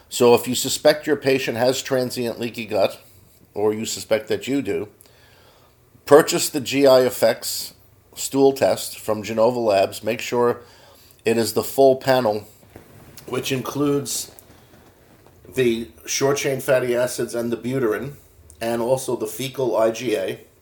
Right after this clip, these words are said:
And the pattern that you want to look for in the test is that your butyrine levels and your short-chain fatty acids are low while having elevated fecal I G A.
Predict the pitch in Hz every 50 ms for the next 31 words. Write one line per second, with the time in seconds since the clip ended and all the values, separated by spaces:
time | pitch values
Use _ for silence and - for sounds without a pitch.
0 | _ _ _ _ _ _ _ _ _ _ - - - _ - - - - - _
1 | _ _ _ - - 113 120 120 127 - - 143 147 160 160 170 170 156 156 139
2 | 139 139 143 139 139 139 135 120 113 147 180 175 - - - 127 113 110 113 107
3 | 107 110 110 113 107 - - 104 98 104 - - - - - _ _ _ _ _
4 | _ _ _ _ _ _ _ - 120 135 143 143 131 - 139 139 131 - 117 117
5 | 117 110 107 - 110 117 139 151 160 160 160 156 147 135 123 113 107 113 117 117
6 | 135 131 - - - - 120 123 127 139 139 131 120 120 - - 131 131 131 -
7 | - 131 123 120 - - 120 120 117 113 113 117 120 - - 117 - 110 107 107
8 | 101 101 110 113 117 123 131 135 143 143 - - - - - _ _ - - -
9 | 101 107 117 117 117 113 - 123 123 120 123 117 110 113 - 127 135 143 147 139
10 | 123 131 131 127 131 131 127 - - - 123 120 - 120 120 113 - 107 110 113
11 | 113 - 110 113 104 107 101 95 87 -